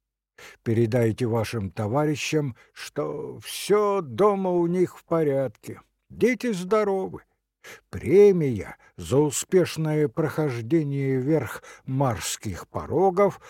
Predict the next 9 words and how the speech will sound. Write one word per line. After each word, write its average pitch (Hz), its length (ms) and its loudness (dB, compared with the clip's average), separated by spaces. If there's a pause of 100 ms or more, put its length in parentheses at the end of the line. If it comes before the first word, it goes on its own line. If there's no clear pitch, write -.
(120)
всей 156 400 0
бригаде 160 640 0
начислена. 127 960 -6 (420)
Думаю, 135 720 0 (320)
и 165 140 4
у 151 200 2
Ознобихи 160 920 0
не 120 180 -2
подкачаете. - 1000 -6